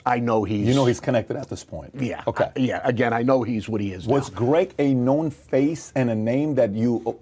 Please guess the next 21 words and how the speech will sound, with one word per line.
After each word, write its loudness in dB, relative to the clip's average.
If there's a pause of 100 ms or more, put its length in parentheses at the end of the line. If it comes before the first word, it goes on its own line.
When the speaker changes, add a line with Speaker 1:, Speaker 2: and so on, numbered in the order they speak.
(100)
Speaker 1:
No. 0 (100)
Speaker 2:
he's 0
a 4
low-key 2
guy? -4 (260)
Speaker 1:
He's 0
low-key. 4
Speaker 2:
Is 6
he 6
a 4
capo 2
at 4
Speaker 1:
He 0
Speaker 2:
that 2
time 0
or 2
not 2
yet? 2
Speaker 1:
No, 2
he -4
Speaker 2:
Okay. 2